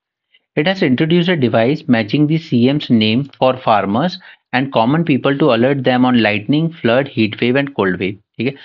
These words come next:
फार्मर्स को अलर्ट करेगा about कि बिजली गिरने वाली है या फ्लड आ-, आने वाले हैं, हीट वेव चलेगी आज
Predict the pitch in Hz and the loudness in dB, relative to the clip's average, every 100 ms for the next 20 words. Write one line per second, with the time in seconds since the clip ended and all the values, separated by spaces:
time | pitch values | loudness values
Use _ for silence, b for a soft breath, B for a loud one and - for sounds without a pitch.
0 | B _ 127 127 160 165 127 143 - 127 | B _ -2 0 0 0 2 0 0 0
1 | 110 117 123 117 143 151 131 117 104 110 | 0 2 0 0 -2 -2 -4 -2 -2 0
2 | 127 127 123 127 123 127 127 123 123 120 | 0 0 0 0 2 0 2 2 2 2
3 | 120 - 117 120 117 110 - 107 104 113 | 0 -2 -2 2 2 2 0 -2 0 0
4 | 110 107 113 120 117 117 120 123 127 123 | 0 0 0 0 -2 0 0 2 0 0
5 | 123 113 113 117 110 113 117 | -2 0 0 2 2 2 -4